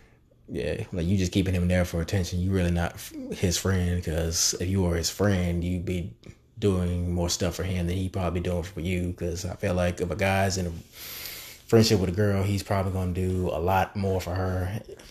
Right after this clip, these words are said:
and probably get nothing in return for it. It's basically like if you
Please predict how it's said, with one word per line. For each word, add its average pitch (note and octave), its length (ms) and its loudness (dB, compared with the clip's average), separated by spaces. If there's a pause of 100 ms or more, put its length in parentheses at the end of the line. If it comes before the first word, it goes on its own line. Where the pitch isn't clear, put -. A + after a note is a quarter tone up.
(260)
and F2 340 -2
probably F#2 760 -2 (560)
get F#2+ 160 2
nothing F2+ 320 0
in E2 60 0
return E2+ 340 0
for E2+ 280 -2
it. - 60 -8 (260)
It's F#2+ 120 -4
basically G2 340 2
like F2+ 280 0 (640)
if F#2+ 160 -4
you F#2 460 0